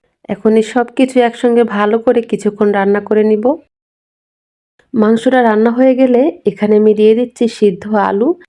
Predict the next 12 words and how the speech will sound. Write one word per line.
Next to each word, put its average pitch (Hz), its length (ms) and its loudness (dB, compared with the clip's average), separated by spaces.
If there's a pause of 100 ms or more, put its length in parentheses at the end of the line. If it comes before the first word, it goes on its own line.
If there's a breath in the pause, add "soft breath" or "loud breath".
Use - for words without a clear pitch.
এখানে 247 280 -2
মাঝারি 214 420 0
সাইজের 233 500 0
চারটা 202 480 -2
আলু 208 220 0
সিদ্ধ 208 340 -2 (120)
করে 233 240 2
গ্রেট 202 340 0
করে 208 220 2
নিয়েছি। 208 460 2 (600 loud breath)
গ্রেট 226 300 0
করলে 240 300 2